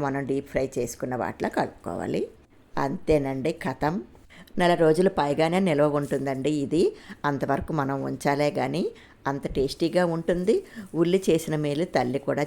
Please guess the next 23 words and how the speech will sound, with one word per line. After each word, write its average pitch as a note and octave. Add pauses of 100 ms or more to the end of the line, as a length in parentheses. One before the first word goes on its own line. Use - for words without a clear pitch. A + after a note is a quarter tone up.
చేయదు C3+
అంటారు C3+
కదండి, C3+ (480)
అంత C3+ (100)
మంచిది C#3
కూడాను. C#3 (840)
ముఖ్యంగా F#3+ (120)
నోటికి F3
హితవుగా C#3+ (120)
కూడా C#3+ (140)
ఉంటుంది. C3+ (4000)
మొత్తం G3
అంతా G3 (100)
కలిసినట్లు E3
శుభ్రంగా C#3+ (100)
కలుపుకొని C#3+ (460)
ఇప్పుడే A#3+ (140)
ఉప్పు -
కానీ G#3 (100)
కారం D3
కానీ D3 (100)
పడితే C#3 (120)
వేసుకోండి. C#3+